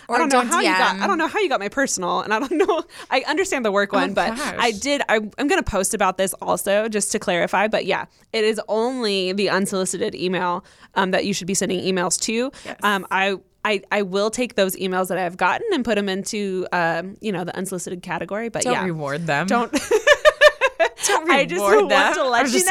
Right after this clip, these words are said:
Speaker 2: know,
Speaker 1: kidding. <laughs>
Speaker 2: the one email, that's all we got. That's all we're gonna use. So please send them there. And, uh, yeah, we look forward to, uh, getting your guys'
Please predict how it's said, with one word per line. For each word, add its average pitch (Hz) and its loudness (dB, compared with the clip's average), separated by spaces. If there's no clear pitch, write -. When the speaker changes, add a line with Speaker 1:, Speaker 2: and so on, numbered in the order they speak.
Speaker 2:
know, 277 6
Speaker 1:
kidding. 359 -4
<laughs> - -
Speaker 2:
the 277 6
one 285 2
email, 277 0
that's 240 -2
all 247 0
we 269 -2
got. 233 2
That's 247 -4
all 233 2
we're 233 0
gonna 233 -4
use. 202 -2
So 190 0
please 254 -2
send 240 0
them 233 -2
there. 196 0
And, 208 0
uh, 202 2
yeah, 262 -2
we 285 0
look 220 -2
forward 240 -2
to, 233 0
uh, 214 0
getting 220 -2
your 220 -2
guys' 202 -4